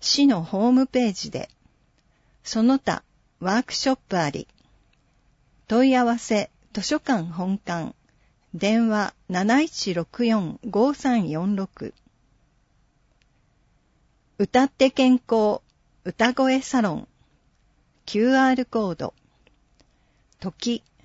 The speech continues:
二月十七日土曜、午後二時から四時。定員、先着二百人。内容、ピアノやバンドの生伴奏で、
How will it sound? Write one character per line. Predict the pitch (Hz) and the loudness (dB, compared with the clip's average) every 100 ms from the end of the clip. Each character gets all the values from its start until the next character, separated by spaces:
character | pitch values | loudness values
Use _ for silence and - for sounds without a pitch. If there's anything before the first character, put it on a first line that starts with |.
| _ _ _ _ _ _ _ _ _ _ - | _ _ _ _ _ _ _ _ _ _ -4
二 | 208 | 2
月 | 240 269 254 214 | 2 2 0 -4
十 | 196 233 | 0 -2
七 | - - 247 | -2 -4 2
日 | 247 247 226 | 2 2 -2
土 | 208 180 | -2 0
曜、 | 196 220 - _ _ _ _ - | 0 0 -4 _ _ _ _ -2
午 | 240 302 | 0 2
後 | 220 - | 0 0
二 | 190 269 | 2 2
時 | 247 | 2
か | - 175 | -8 -6
ら | 151 | -4
四 | 143 196 | -2 -4
時。 | 180 - - _ _ _ _ _ _ _ _ _ | -4 -8 -12 _ _ _ _ _ _ _ _ _
定 | - 226 254 | -2 2 4
員、 | 247 226 208 - _ _ _ | 4 4 0 -6 _ _ _
先 | - 240 269 | -4 4 4
着 | 277 262 - 226 | 4 -2 0 0
二 | 202 | 2
百 | 240 240 254 | 0 0 0
人。 | 202 139 - - _ _ _ _ _ _ _ _ 175 | 2 -2 -6 -18 _ _ _ _ _ _ _ _ -4
内 | 190 233 240 | 0 2 2
容、 | 220 202 196 - _ _ _ _ _ | 2 0 -2 -8 _ _ _ _ _
ピ | - 220 | -2 2
ア | 247 | 4
ノ | 254 | 4
や | 233 220 208 | 4 0 -2
バ | 185 190 226 | -4 -2 2
ン | 247 | 4
ド | 240 | 4
の | 233 220 - | 4 2 -4
生 | 180 180 262 | -4 0 2
伴 | 269 285 | 2 2
奏 | 269 - 165 | 0 -2 -4
で、 | 165 - | -4 -8